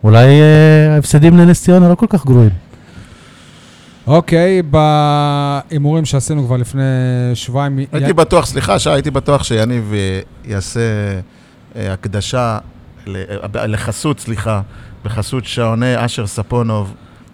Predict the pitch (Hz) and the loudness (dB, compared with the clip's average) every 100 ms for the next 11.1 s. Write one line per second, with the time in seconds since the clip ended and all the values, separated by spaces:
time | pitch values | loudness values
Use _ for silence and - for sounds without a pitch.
0 | - 104 - 110 - 104 120 117 104 107 | -14 -12 -8 -10 -10 -12 -8 -8 -8 -8
1 | 107 104 117 113 - 110 113 113 233 - | -4 -2 -2 -2 -6 -6 -4 -6 -6 -2
2 | 339 240 185 170 147 139 127 123 - - | 0 4 4 4 2 0 -2 -4 -6 -14
3 | - - - 123 135 143 190 180 156 151 | -18 -18 -10 -4 0 0 -2 -2 0 2
4 | 139 170 160 - 143 131 120 113 120 113 | 4 4 4 0 -2 -2 -4 -6 -6 -6
5 | 110 101 101 101 98 98 98 98 101 101 | -6 -6 -6 -6 -6 -8 -10 -10 -12 -12
6 | 101 - _ _ _ - _ _ _ 127 | -14 -18 _ _ _ -20 _ _ _ -4
7 | 139 160 151 _ _ _ _ _ - 113 | -2 -2 -6 _ _ _ _ _ -8 -6
8 | 120 - 107 - _ _ _ - _ - | -6 -8 -10 -10 _ _ _ -20 _ -10
9 | 123 131 135 135 135 135 131 131 131 117 | -4 -2 0 0 0 -2 -2 -2 -4 -6
10 | - - 135 151 175 156 160 160 151 151 | -14 -12 -2 0 2 0 0 -2 0 -2
11 | 151 | 0